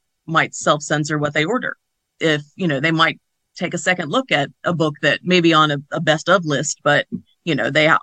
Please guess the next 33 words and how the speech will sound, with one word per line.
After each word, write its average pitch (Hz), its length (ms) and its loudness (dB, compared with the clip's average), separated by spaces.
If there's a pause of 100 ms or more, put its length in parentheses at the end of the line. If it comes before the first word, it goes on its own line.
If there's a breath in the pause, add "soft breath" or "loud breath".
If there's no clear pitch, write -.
also 180 240 2
have 175 100 0
to 170 80 -4
evaluate 147 460 -2
it 143 160 -8
for 139 160 -4
their 139 160 -2
community, 220 460 -2
and 139 220 -2
they 170 120 4
may 170 200 2
just 165 340 0
decide 151 440 2
not 151 280 0
to 160 160 -10 (100)
purchase - 540 -6 (380 soft breath)
that 143 180 0
item, 92 320 -4
which 254 140 -4
is 262 120 -2
a 269 80 0
form 240 300 -2
of 175 240 -2
censorship 170 520 -4 (200)
in 185 140 0
and 147 100 0
of 104 120 -6
itself. - 420 -10 (420 loud breath)
Um, 139 400 2 (140)
or, 170 480 4 (320)
you 175 100 -4
know, 151 100 -2
sometimes, 165 880 0